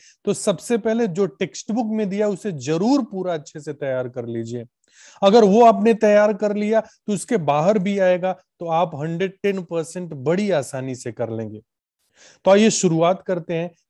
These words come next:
पेज नंबर फ़ोर्टी वन पे, और पहला प्रश्न है, निम्नलिखित वाक्य में आए हुए अव्यय को रेखांकित कीजिए और उनके भेद दिए गए स्थान पर लिखिए।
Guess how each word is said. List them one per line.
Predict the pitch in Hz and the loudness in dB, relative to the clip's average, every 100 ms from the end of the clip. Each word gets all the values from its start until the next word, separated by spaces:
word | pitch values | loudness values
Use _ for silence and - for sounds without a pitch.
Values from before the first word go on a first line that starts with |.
| _ | _
पेज | 170 160 | 0 0
नंबर | 160 160 160 160 | -2 -2 -2 -2
फ़ोर्टी | - 147 - 175 | -4 -8 -6 -4
वन | 165 151 | -4 -4
पे, | 156 165 _ _ _ | -8 -10 _ _ _
और | 147 143 | 0 2
पहला | - 160 190 208 | 4 4 4 2
प्रश्न | 196 156 - 151 | 2 -2 -2 -4
है, | 147 160 _ _ 160 | -4 -4 _ _ -2
निम्नलिखित | 185 196 196 196 202 190 - 247 | 0 2 2 0 -2 -4 -8 -6
वाक्य | 185 156 151 170 - 196 | -4 0 0 -2 -6 -10
में | 190 196 - | -8 -8 -10
आए | 139 147 165 | -4 -2 -2
हुए | 156 170 190 175 - | -4 -4 -4 -4 -2
अव्यय | 139 131 160 175 | -4 -4 -6 -6
को | 175 185 | -6 -4
रेखांकित | 151 139 139 - 139 135 - 165 - | -2 -2 -4 -8 -8 -8 -12 -12 -10
कीजिए | 165 156 151 185 240 _ _ _ _ _ _ _ _ - | -8 -6 -4 -4 -6 _ _ _ _ _ _ _ _ 4
और | 196 226 | 6 4
उनके | - 208 196 185 208 220 220 _ _ _ - | 0 -2 -2 -2 2 2 2 _ _ _ -10
भेद | 131 135 175 202 | -4 2 2 2
दिए | 202 156 170 180 170 | 0 -2 -2 -2 -2
गए | 170 175 | -4 -6
स्थान | - - 135 135 | -8 -10 -8 -8
पर | 127 160 | -6 -6
लिखिए। | 151 123 113 - 107 | -4 -8 -10 -12 -12